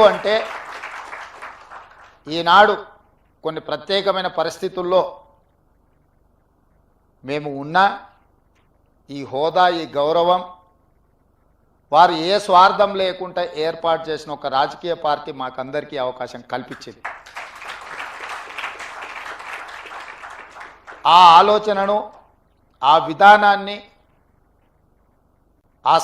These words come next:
సంస్థలో పేదలకు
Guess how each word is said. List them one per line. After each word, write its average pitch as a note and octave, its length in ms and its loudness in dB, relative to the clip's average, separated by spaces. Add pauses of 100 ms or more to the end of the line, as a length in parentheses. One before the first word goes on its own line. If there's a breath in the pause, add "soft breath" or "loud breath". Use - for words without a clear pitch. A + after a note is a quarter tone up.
సంస్థలో G#3 560 4 (2000)
పేదలకు F3+ 440 0